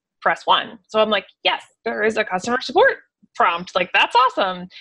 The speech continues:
And then you, and you press one, and you expect to be diverted to a call center. And what you get is, uh, Twitter does not take customer support calls over the phone.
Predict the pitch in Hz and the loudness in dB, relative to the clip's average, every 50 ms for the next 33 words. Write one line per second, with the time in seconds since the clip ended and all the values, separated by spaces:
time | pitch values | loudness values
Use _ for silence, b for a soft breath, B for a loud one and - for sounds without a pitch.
0 | B B B - 202 196 190 196 196 196 190 - - 220 214 185 196 190 - 262 | B B B -4 -2 -2 -2 0 -2 -4 -2 0 -2 -2 -2 -2 -6 -4 -2 -2
1 | 302 302 - 247 233 233 233 226 226 226 - - 208 208 208 196 190 185 185 180 | -2 -2 -2 -4 -2 0 0 0 -2 -6 -6 -4 -2 0 0 0 -2 -2 -6 -6
2 | 185 185 190 185 - - - 214 208 - - 196 196 190 190 196 185 190 196 185 | -6 -6 -6 -6 -6 -4 -4 -4 -4 -4 -10 -10 -10 -10 -8 -6 -2 -2 -2 -2
3 | 185 185 - 185 175 180 185 - - 285 285 294 - 277 254 254 247 233 220 - | -2 -6 -8 -6 -4 -4 -2 0 2 0 0 2 0 -2 0 0 0 0 0 0
4 | - 196 190 185 185 190 190 190 190 185 202 196 196 - - 196 190 185 185 180 | -2 -4 -2 -2 -2 -2 -2 -2 0 0 2 0 0 0 -2 -2 0 0 -2 -4
5 | 185 202 - _ - 185 175 170 170 175 B B B B B B - 403 466 523 | -6 -8 -10 _ -2 0 0 0 0 -2 B B B B B B -4 0 2 2
6 | 440 302 277 226 214 196 202 226 - - 208 190 185 190 - _ _ _ _ _ | 2 2 -2 -2 0 -2 -2 -2 -4 -4 -2 -2 -2 -2 -6 _ _ _ _ _
7 | _ _ _ _ - 220 208 - 240 240 240 233 - 226 226 202 190 - - - | _ _ _ _ -10 -8 -8 -6 -6 -6 -6 -6 -6 -2 0 0 0 0 0 0
8 | 180 180 170 175 180 - _ - 180 160 175 170 180 175 - 320 294 202 175 165 | 0 2 2 0 -2 -4 _ -6 -4 -2 -2 -4 -4 0 0 2 2 2 -2 -6
9 | 175 - | -10 -8